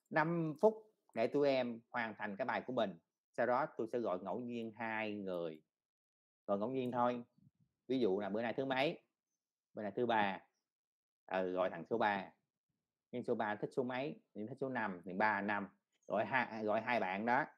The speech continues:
Thấy hai bạn làm được, làm xong hết rồi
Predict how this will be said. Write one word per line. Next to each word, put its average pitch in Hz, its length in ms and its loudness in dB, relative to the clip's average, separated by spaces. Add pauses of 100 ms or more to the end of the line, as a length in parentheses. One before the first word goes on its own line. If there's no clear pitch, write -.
(320)
Thấy 131 180 0
hai 135 180 2
bạn 95 260 -2
làm 95 240 -2
được, 95 320 0 (840)
làm 107 260 0
xong 123 260 0
hết 139 140 -2
rồi 98 260 2